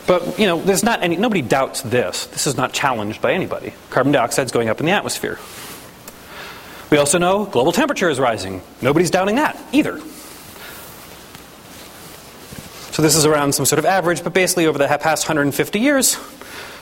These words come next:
temperature's gone up. There's been some wiggles, but it's gone up a lot. Importantly, it's gone up about point four degrees Celsius, a little less than a degree Fahrenheit, in basically the past twenty years.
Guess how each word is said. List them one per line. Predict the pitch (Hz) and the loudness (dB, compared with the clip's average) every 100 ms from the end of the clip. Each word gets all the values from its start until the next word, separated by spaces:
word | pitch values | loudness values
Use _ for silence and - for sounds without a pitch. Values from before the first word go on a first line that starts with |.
| - | -2
temperature's | 117 - 131 | -2 2 2
gone | 170 180 | 2 2
up. | 190 | 0
There's | 156 143 | -2 0
been | 147 | 0
some | 147 165 | 2 2
wiggles, | 175 175 147 | 4 2 2
but | 147 | -2
it's | - | 0
gone | 139 | 0
up | 131 | 0
a | |
lot. | 120 104 98 - - - | 0 0 0 -6 -8 -4
Importantly, | 165 - 339 170 139 139 - - - - - | 0 0 2 2 2 2 -2 -14 -18 -14 -4
it's | 151 | -2
gone | - 233 | 2 2
up | 220 | 2
about | 180 160 156 | 2 2 0
point | - 294 302 | 0 0 0
four | - 220 214 | -2 2 2
degrees | 185 160 180 143 | 2 2 2 2
Celsius, | - 190 185 147 113 143 - - | 2 2 0 0 2 2 2 0
a | - - - - | -6 -16 -20 0
little | 226 220 | 2 4
less | 185 - | 2 2
than | 175 | -2
a | 147 | -2
degree | 131 156 | 2 0
Fahrenheit, | 151 165 143 131 127 - - - - - - - - - | 2 0 2 0 0 -4 -12 -18 -18 -18 -18 -20 -20 0
in | 156 147 | 2 4
basically | 165 170 175 170 143 | 4 4 2 2 0
the | 131 | 0
past | - 139 127 - | 0 0 0 -2
twenty | 143 127 104 | -2 0 -2
years. | 87 101 - | -4 -4 -4